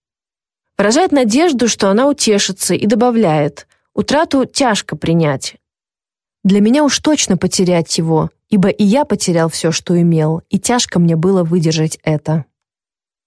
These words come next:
На письме штемпель «Возврат». Кэтрин уже исчезла. После разрыва этой последней связи Дарджер больше никогда ни с кем не дружил. Его мир сделался предельно ненаселён, что, вероятно, он и имел в виду в этой любопытной фразе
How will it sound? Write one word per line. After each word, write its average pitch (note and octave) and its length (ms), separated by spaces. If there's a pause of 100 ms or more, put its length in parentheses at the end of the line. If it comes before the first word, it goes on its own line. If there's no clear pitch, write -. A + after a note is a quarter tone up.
(140)
На G3+ 80
письме C#4+ 380
штемпель F3 640 (100)
«Возврат». F#3+ 720 (500)
Кэтрин C#4 340
уже G3+ 240
исчезла. F3 640 (320)
После A3 280
разрыва B3+ 420
этой A#3 280
последней G#3 540
связи A#3 640
Дарджер G#3+ 500
больше A#3+ 340
никогда G#3 540
ни G3+ 80
с F#3 100
кем F3 200
не F3 100
дружил. E3 580 (460)
Его G3+ 160
мир C#4 240
сделался B3+ 480
предельно A3+ 640
ненаселён, A3 800
что, - 220
вероятно, B3 500
он A#3 220
и A#3 240
имел A#3+ 240
в - 20
виду F3+ 260
в B3 60
этой A3+ 180
любопытной G3+ 520
фразе E3+ 580